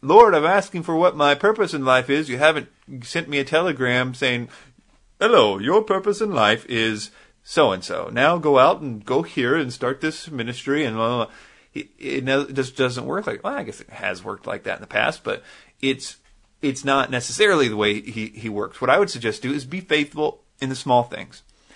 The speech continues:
If you have an email that you need to write to your coworker or your friend or your family about their doubts, about something, do whatever, write the email. Pray for the people that n-, need to be prayed for.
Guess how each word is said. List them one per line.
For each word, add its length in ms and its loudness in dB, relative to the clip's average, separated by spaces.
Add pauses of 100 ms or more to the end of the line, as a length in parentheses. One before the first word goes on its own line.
(280)
If 140 -18
you 440 -2 (100)
have 240 -2
an 80 -4
email 440 0
that 140 -8
you 80 -8
need 200 -6
to 60 -4
write 460 2
to 100 -10
your 100 -8
coworker 600 0
or 80 -4
your 120 -6
friend 320 -4
or 60 -8
your 140 -10
family 560 -6 (280)
about 260 -6
their 120 -2
doubts, 500 4
about 240 -4
something, 440 -8
do 420 -8 (100)
whatever, 600 0 (140)
write 320 2
the 220 -4
email. 380 -4 (240)
Pray 460 2
for 220 -4
the 80 -6
people 540 -4 (320)
that 300 0
n-, 220 -12
need 380 -6
to 60 -12
be 100 -6
prayed 280 0
for. 240 -10